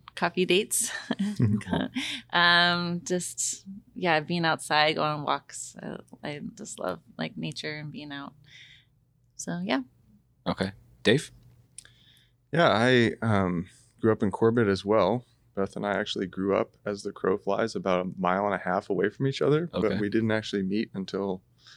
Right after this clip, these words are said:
Speaker 2: we were fifteen and sixteen. I'm a year younger than Beth,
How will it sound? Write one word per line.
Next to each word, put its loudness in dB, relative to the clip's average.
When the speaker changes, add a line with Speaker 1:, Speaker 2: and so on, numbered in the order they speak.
Speaker 2:
we -10
were -6
fifteen -6
and -8
sixteen. -6
I'm -6
a -8
year -4
younger -6
than -14
Beth, -14